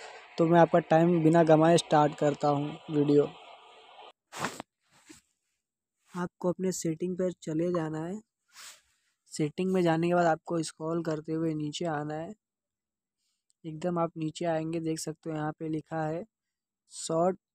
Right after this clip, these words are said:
टॉर्च and accessibility। आपको इसके ऊपर क्लिक कर देना है। क्लिक करने के बाद आपको क्लिक करके नीचे आ जाना है, ये वाले ऑप्शन पे आपको क्लिक कर लेना है।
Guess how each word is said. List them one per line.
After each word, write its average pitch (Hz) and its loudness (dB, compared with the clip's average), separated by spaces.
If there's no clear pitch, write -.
टॉर्च 165 -8
and 170 -2
accessibility। 156 -4
आपको 156 -6
इसके 170 -8
ऊपर 180 -2
क्लिक 165 -2
कर 151 -2
देना 151 0
है। 180 -6
क्लिक 175 -2
करने 165 -2
के 175 0
बाद 170 2
आपको 156 -2
क्लिक 165 -4
करके 170 -4
नीचे 151 0
आ 151 4
जाना 151 0
है, 165 0
ये 160 0
वाले 156 2
ऑप्शन 160 -2
पे 160 0
आपको 151 -4
क्लिक 156 -6
कर 156 -6
लेना 147 -2
है। 170 -8